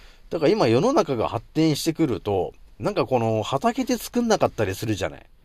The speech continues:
畑で作んなくて、なんか種だけなんか、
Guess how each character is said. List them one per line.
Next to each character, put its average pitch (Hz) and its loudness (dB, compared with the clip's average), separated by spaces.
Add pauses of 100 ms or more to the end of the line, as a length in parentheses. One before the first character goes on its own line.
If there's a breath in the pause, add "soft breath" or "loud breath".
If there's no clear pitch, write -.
(720)
畑 208 -6
で 208 4
作 - -2
ん 196 0
な 139 2
く - -12
て、 131 2
な 139 4
ん 175 0
か 95 4
種 220 -2
だ 165 4
け 113 0
な 110 0
ん 110 -4
か、 85 0